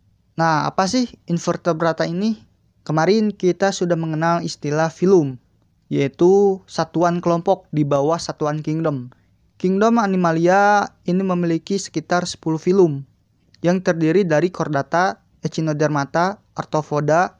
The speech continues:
Annelida, Mollusca, Nematoda, Platyhelminthes, Ctenophora, Cnidaria, dan Porifera. Tetapi, para ilmuwan tak jarang selalu membagi Kingdom Animalia menjadi dua kelompok besar, yaitu invertebrata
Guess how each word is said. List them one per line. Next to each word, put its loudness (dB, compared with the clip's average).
Annelida, 0
Mollusca, -2
Nematoda, -2
Platyhelminthes, -4
Ctenophora, -2
Cnidaria, 2
dan 0
Porifera. -2
Tetapi, 0
para 2
ilmuwan 0
tak -2
jarang 0
selalu -2
membagi -2
Kingdom -2
Animalia -2
menjadi -2
dua -2
kelompok -2
besar, -4
yaitu 2
invertebrata 0